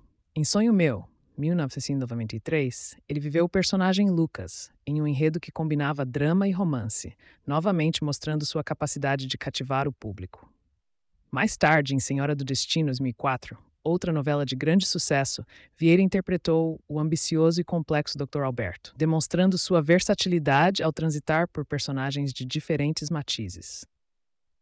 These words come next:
Sua presença em produções de Manuel Carlos, como Páginas da Vida, dois mil e seis, também é digna de nota, consolidando sua imagem como um ator de grande talento e carisma.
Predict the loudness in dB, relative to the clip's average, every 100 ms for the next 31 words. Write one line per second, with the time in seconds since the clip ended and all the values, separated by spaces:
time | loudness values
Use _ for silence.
0 | _ _ _ -4 0 4 4 8 6 6
1 | 4 2 0 0 0 0 0 0 0 -2
2 | 0 2 4 2 -2 -4 -4 -4 -4 2
3 | 4 4 2 2 -2 -2 -2 0 0 -2
4 | _ _ _ _ -6 -4 -2 -4 -2 -2
5 | -2 -4 -14 -18 _ _ _ _ -4 2
6 | 2 2 2 2 4 2 0 -2 -2 -6
7 | -10 -12 _ -6 -2 2 2 4 4 2
8 | 0 0 0 2 2 2 0 -2 -4 -4
9 | -4 -4 0 0 -2 -2 2 2 2 0
10 | -2 0 0 -2 -6 -6 -6 -8 -10 -14